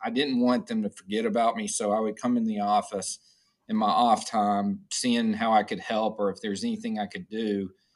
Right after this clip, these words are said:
just trying to get my foot in the door like a lot of people do when they try to get in this industry. And so when that time was up, they brought me in and,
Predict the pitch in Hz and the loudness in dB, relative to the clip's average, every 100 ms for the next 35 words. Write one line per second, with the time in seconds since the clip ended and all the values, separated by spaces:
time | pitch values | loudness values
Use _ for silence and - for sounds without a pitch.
0 | _ _ - 117 - 143 120 117 117 107 | _ _ -6 -4 0 2 2 0 0 -2
1 | - 127 123 104 95 107 104 104 101 104 | 2 2 2 2 -2 -2 0 2 2 0
2 | 110 113 107 - 101 104 92 98 98 95 | 2 2 2 -2 -6 -6 -8 -8 -6 -8
3 | 98 - 107 95 98 104 95 92 120 110 | -8 -6 -6 -4 -6 -6 -8 -6 -4 -4
4 | 101 - 101 95 98 120 107 113 120 120 | -4 -6 -6 -6 -4 -4 -2 -2 -2 -4
5 | - 127 123 110 101 113 113 101 95 _ | -2 0 2 0 -2 0 2 2 0 _
6 | _ - _ _ - 104 123 123 120 113 | _ -20 _ _ -4 2 6 6 6 0
7 | 113 107 107 110 - 101 101 98 | 0 -2 -2 -4 -4 -6 -4 -4